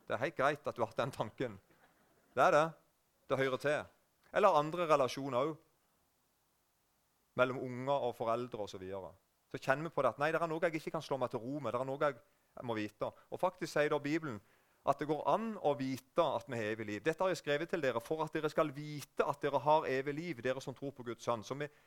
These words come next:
sønns navn.» Så vi vet at det går, det går an å vite noe.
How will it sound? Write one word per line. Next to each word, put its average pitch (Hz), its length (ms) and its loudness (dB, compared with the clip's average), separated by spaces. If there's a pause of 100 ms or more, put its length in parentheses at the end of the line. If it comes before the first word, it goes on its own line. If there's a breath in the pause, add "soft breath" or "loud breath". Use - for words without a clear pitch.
(160 soft breath)
sønns 131 280 -2
navn.» 123 160 0
Så 143 120 -6
vi 151 80 0
vet 160 440 2
at - 80 -12
det 151 80 -2
går, 160 200 -4
det 156 120 0
går - 160 -2
an 196 160 0
å 139 80 -4
vite 160 480 -2
noe. 87 280 -8